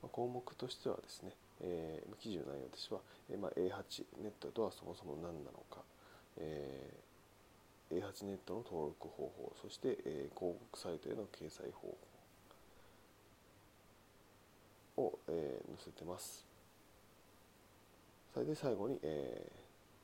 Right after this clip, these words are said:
ー、広告をブログサイトに掲載して収益化しようって。もう、必要最低限ですよね。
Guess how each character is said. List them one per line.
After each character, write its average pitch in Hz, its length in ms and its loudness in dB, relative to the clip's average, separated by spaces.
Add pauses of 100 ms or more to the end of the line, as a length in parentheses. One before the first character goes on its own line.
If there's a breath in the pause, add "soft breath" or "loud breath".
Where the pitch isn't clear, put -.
(920)
ー、 - 20 -10
広 95 200 4
告 95 260 4
を 120 40 8
ブ 98 120 8
ロ 87 120 8
グ 90 100 -4
サ - 160 -6
イ 85 60 -6 (120)
ト 123 60 -8
に - 20 -8
掲 - 60 -16
載 - 100 -8 (160)
し - 80 -14
て 156 60 -8
収 95 260 0
益 73 120 0
化 - 120 -8
し - 200 -2
よ 71 80 0
う - 20 -10
っ - 40 -12 (200)
て。 - 1000 -14
も 98 100 0
う、 - 20 -6 (920)
必 - 220 0
要 113 80 10
最 104 220 0
低 98 160 2
限 76 80 0
で - 60 -8 (120)
す - 60 -16
よ - 120 -10
ね。 - 60 -10